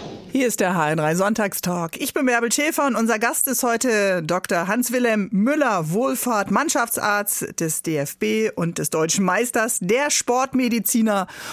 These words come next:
unseres, äh, Landes. Heute vertrauen Ihnen alle. Ihre Fingerkuppen können etwas, das alle anderen wohl nicht können. War das eigentlich schon immer so?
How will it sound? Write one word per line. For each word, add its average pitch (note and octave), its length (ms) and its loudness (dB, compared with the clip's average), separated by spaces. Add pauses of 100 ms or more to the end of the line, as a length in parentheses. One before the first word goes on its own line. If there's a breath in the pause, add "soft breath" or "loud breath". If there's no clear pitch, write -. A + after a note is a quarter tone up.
(140 loud breath)
unseres, G3+ 720 2
äh, E3+ 280 0
Landes. A3+ 480 0
Heute B3+ 280 0
vertrauen F#3 460 -2
Ihnen E3 140 0
alle. G#3+ 300 0 (280 loud breath)
Ihre C4 280 0
Fingerkuppen B3 720 0
können A#3 260 0
etwas, F#3+ 460 -2
das - 200 -4
alle E3+ 260 -2
anderen E3+ 460 0
wohl F#3 220 2
nicht G#3+ 380 0
können. B3 260 2
War G#3 160 2
das C#4+ 140 -4
eigentlich A3+ 340 -2 (180 loud breath)
schon F#3+ 260 -2
immer C4+ 280 0
so? C#4+ 240 -2